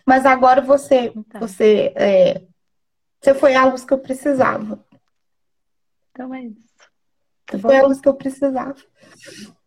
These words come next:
Speaker 1: E a força que eu precisava.
Speaker 2: Ok.
Speaker 1: Muito, muito, muito, muito obrigada.
Speaker 2: Porque a gente é um instrumento. Quando a gente entende isso, a gente só manifesta.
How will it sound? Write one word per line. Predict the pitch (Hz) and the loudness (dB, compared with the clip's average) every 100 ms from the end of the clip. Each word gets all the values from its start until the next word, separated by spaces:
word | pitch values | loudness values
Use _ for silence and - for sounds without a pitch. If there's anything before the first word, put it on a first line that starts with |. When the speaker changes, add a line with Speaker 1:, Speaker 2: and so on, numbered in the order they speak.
| _ _ | _ _
Speaker 1:
E | 233 | 0
a | 226 | 0
força | - 226 220 262 | 0 -2 2 0
que | 262 | 0
eu | |
precisava. | - 302 - 220 - 220 | -4 -6 -4 -2 -2 -2
Speaker 2:
Ok. | 233 233 | 0 2
Speaker 1:
Muito, | 262 - 320 | 2 0 2
muito, | 269 269 262 | 2 0 -2
muito, | 254 269 285 | 0 0 0
muito | 247 262 277 | 0 2 2
obrigada. | 240 226 175 - - _ _ _ _ _ _ _ _ _ _ _ | 0 -2 -4 -4 -14 _ _ _ _ _ _ _ _ _ _ _
Speaker 2:
Porque | 233 214 226 | -8 -4 -4
a | |
gente | 220 220 233 | -4 -10 -8
é | 226 | -8
um | 226 | -10
instrumento. | 208 233 208 190 190 _ _ | -14 -16 -16 -18 -20 _ _
Quando | 214 214 | -18 -16
a | |
gente | 214 - | -16 -16
entende | 214 220 240 214 | -16 -12 -12 -12
isso, | 202 226 226 202 180 _ _ | -14 -16 -18 -20 -20 _ _
a | 196 | -16
gente | 202 196 | -12 -12
só | - 214 233 240 _ _ - | -10 -10 -10 -12 _ _ -12
manifesta. | 214 220 - - _ | -8 -8 -10 -18 _